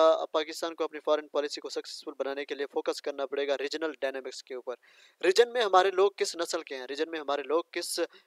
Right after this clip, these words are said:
किस, किस, किस नस्ल को पसंद करते हैं, किस मज़हब को पसंद करते हैं, original dynamics क्या हैं, इस बार रीजन कहाँ पे जा रही है, क्योंकि, अ, इंडिया तरक्की कर रहा है, India की जो economic, अ, index हैं वो इस वक्त बहुत ऊपर चले गए हैं।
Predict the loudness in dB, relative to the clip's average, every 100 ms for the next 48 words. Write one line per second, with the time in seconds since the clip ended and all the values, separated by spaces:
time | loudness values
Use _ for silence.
0 | _ -20 -14 -6 -6 -4 -8 -8 -10 -10
1 | -12 -10 -10 -10 -10 -8 -10 -10 -10 -10
2 | -10 -8 -10 -8 -10 -10 -10 -6 -4 -4
3 | -6 -8 -10 -10 -10 -8 -8 -8 -10 -6
4 | -4 -4 -8 -10 -4 -2 0 -4 -6 -16
5 | _ -8 0 2 4 2 -2 0 2 2
6 | 2 4 4 2 -2 -4 -8 -2 0 0
7 | 0 0 2 0 -4 -4 -4 -2 -4 -6
8 | -10 -8 -10 -10 _ _ _ -2 -2 0
9 | 4 6 6 2 _ -2 2 4 6 6
10 | 4 4 4 2 -2 -2 0 0 -2 -4
11 | 0 2 2 0 -4 -2 -2 -2 -6 -6
12 | -6 -6 -6 -6